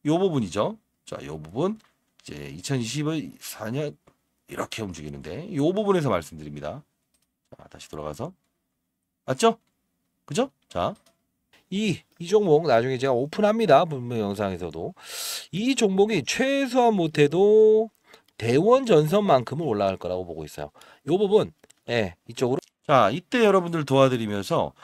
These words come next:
결국은 이제 이 대한전선은 끌고 가십시오. 그리고 나서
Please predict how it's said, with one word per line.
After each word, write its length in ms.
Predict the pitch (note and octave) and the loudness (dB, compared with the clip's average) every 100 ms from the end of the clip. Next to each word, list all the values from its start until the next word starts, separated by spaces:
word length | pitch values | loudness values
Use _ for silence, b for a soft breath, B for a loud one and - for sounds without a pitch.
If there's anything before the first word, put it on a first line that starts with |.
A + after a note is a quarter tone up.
| B - | B 0
결국은 880 | D3 G#3 A3+ A#3 A3+ A3 G#3+ G3+ | 2 4 2 -2 2 2 4 2
이제 600 | D3+ A#2+ G2+ F#2 C#3+ C#3+ B2+ - | 2 0 -2 -2 -6 -8 -10 -10
이 260 | G#2+ G2 - _ _ _ - | -8 -8 -10 _ _ _ 2
대한전선은 580 | D#3+ G#3+ G#3+ D#3 D#3 - | 4 4 4 2 0 -2
끌고 240 | A#3+ A#3+ | -2 6
가십시오. 640 | F#3 B2 - D#2+ C2+ B1+ | 6 6 -4 -10 -10 -10
그리고 300 | C2+ G#2 A#2+ | -8 -6 -2
나서 480 | B2+ D2+ C3 E3 E2+ | 0 0 2 2 2